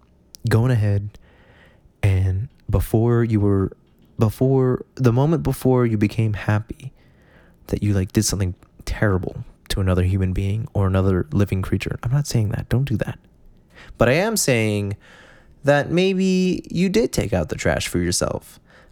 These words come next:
Or maybe you did accomplish, maybe you did, like, just practice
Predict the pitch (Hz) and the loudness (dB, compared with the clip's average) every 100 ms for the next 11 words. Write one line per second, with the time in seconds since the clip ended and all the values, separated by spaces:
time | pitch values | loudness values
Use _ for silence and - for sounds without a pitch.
0 | - 151 156 156 151 151 175 180 185 175 | -2 2 4 2 2 2 0 0 0 2
1 | 214 208 - 139 117 - 101 - - 160 | 2 0 0 0 0 2 0 -2 0 2
2 | 165 175 156 175 165 147 131 117 - 123 | 2 0 2 2 2 2 0 0 -2 0
3 | - - - - 135 - 120 - - - | -2 -8 -8 -2 -2 0 -2 0 -4 -6